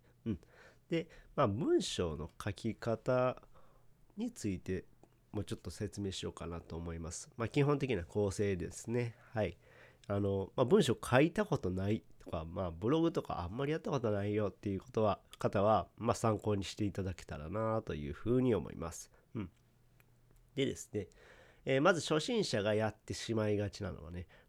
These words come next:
前振りの長い文章を書いてしまうっていうことですね。うん。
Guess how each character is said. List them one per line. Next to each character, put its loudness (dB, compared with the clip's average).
前 0
振 2
り 6
の 2
長 0
い 2
文 0
章 -8
を -12
書 -4
い -4
て -10
し -10
ま -4
う -4
っ -8
て -20
い -16
う -16
こ -16
と -12
で -14
す -14
ね。 -2
う -2
ん。 -4